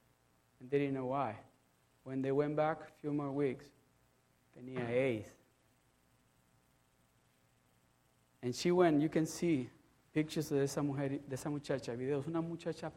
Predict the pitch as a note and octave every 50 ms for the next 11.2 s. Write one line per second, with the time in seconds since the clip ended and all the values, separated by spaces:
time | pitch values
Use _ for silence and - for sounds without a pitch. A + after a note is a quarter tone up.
0 | - - - D3+ C#3+ D3 C#3+ - - - F3+ E3 E3 D#3+ - - A2 F2+ - -
1 | - - _ _ _ _ _ _ _ _ _ _ _ _ _ _ _ _ _ _
2 | _ _ _ _ _ _ _ _ _ _ _ _ _ _ _ _ _ _ _ _
3 | _ _ _ _ _ _ _ _ _ _ _ - - - D#3 D3+ D#3 D#3+ D#3+ E3
4 | D#3+ D#3+ - F3 D#3 D3 C#3 C#3 C3+ - - - _ _ _ _ _ _ _ _
5 | _ _ _ _ _ _ _ _ _ D#3 D#3+ D#3+ D3 C#3 B2+ B2 A#2+ A#2+ - -
6 | D3 D#3 F#3 G#3+ A#3+ A#3+ B3 B3 B3 A#3+ - - - B3 A3 F3+ D3 C3 - D3+
7 | F3 G3 G#3 G#3+ G3 - - - F#3 F#3 F#3 F3+ F3+ F3 E3+ E3+ E3 C#3 B2 A#2
8 | A2 A2+ - - _ _ _ _ _ _ _ _ _ _ _ _ _ _ _ -
9 | C#3 C3+ C#3+ D3 D3+ D3+ - - - _ _ _ - - C3 B2 B2 C#3+ C#3+ C#3+
10 | - - - - - _ _ _ _ _ _ _ _ _ - A#2+ C3 C#3 D3 D3
11 | C3+ A#2+ G2+